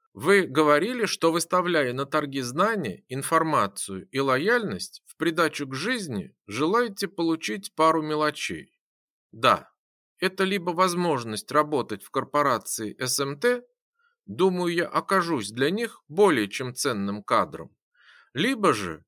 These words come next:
если вы примете решение после получения моих знаний и информации отказаться от моей лояльности,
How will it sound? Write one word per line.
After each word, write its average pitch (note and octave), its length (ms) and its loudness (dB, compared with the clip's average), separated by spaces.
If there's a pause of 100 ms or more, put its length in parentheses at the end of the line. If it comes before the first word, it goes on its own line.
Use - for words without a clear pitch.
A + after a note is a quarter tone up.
(120)
если C#3+ 360 -2
вы C#3+ 180 -2
примете B2+ 540 -4
решение A2+ 560 -2
после A#2+ 340 -8
получения C3+ 640 -6
моих A2+ 360 -6
знаний C#3+ 580 -6
и C3+ 120 -6
информации B2+ 840 -2
отказаться D#3 760 -2
от - 200 -10
моей C3 320 0
лояльности, G#2 840 -2